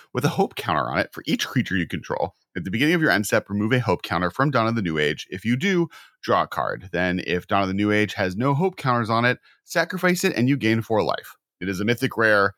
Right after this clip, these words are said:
enchantment. Um, this is a pretty, it, like, for white, getting this type of card draw is pretty bonkers.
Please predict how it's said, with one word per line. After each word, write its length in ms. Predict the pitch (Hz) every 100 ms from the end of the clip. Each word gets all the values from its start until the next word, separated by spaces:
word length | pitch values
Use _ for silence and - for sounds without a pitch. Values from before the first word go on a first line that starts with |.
| _ _ _ -
enchantment. 500 | 85 - 62 53 - - - -
Um, 680 | 73 65 67 67 62 65 - - _ _
this 140 | 135 233
is 120 | 403
a 80 | 240
pretty, 680 | - 160 175 175 147 120 101 _ _ _ _ _ _ _
it, 220 | 107 -
like, 340 | 101 98 - -
for 260 | - - 135
white, 340 | 110 131 214 - 104 90 95 113
getting 300 | 123 120 110
this 220 | 117 -
type 280 | - 127 113
of 100 | 101
card 280 | - 95 104
draw 140 | 156
is 140 | 127 -
pretty 240 | 240 269
bonkers. 520 | 110 98 - - -